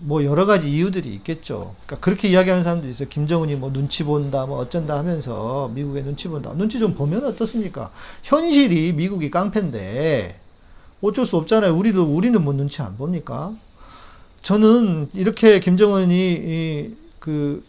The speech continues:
이렇게 이야기한 거에 대해서 저는 아주 잘한 거라고 생각합니다. 그래서 여러분, 북한도 이제 정상적인 국가가 되어야 합니다. 그렇게 되어야 북한과 우리가 서로 함께 잘 사는 거지. 북한이 뭐만 하면 그렇게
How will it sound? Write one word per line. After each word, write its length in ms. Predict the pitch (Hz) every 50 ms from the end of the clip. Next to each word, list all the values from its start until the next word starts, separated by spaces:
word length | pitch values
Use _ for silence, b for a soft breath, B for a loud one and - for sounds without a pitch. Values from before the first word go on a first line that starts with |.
| - -
이렇게 440 | 233 175 170 - 180 170 165 160 160
이야기한 500 | 165 170 175 180 185 185 175 175 185 190
거에 160 | 185 190 175
대해서 260 | 139 143 139 135 156
저는 180 | - 175 185 190 -
아주 400 | - 175 214 247 302 330 403 359
잘한 280 | - 156 165 185 214
거라고 220 | 226 226 220 190 170
생각합니다. 1000 | 143 160 160 151 147 - 165 151 156 151 139 101 95 98 101 101 104 - - - - -
그래서 720 | - - 208 220 214 - 175 165 165 180 185 160 131 113 107 B B B B B B B B B -
여러분, 380 | 180 226 240 208 196 170 143 -
북한도 520 | - 147 - - - 285 294 247 233 190
이제 240 | 170 156 151 175 160
정상적인 580 | - 151 175 196 208 233 233 214 214 180 165 143
국가가 400 | - 147 - - 208 202 180 151
되어야 400 | - 131 135 143 202 247 233 185
합니다. 640 | 160 190 196 175 131 92 92 98 98 98 98 104 -
그렇게 460 | - 160 - - 175 160 143 139 156 185 -
되어야 600 | - 135 147 185 226 220 170 143 143 147 147 143 B B B B B B
북한과 380 | - - - - 240 240 202
우리가 220 | 165 165 202 180 180 -
서로 280 | - - 269 311 294
함께 300 | 202 208 277 349 - 330
잘 180 | - 156 156 147
사는 260 | 185 190 190 185 170
거지. 320 | 147 131 127 170 214 214 -
북한이 380 | - 185 175 - 285 302 269
뭐만 380 | 196 151 160 214 277 302 254 196
하면 440 | - - 359 415 453 466 480 440 302
그렇게 460 | - 254 254 - - 247 233 190